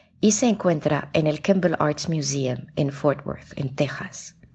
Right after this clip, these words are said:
De todas las culturas del mundo,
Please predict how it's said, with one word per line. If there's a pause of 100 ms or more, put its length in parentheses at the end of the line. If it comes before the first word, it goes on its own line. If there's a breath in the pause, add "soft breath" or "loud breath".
(680 soft breath)
De
todas
las
culturas
del
mundo,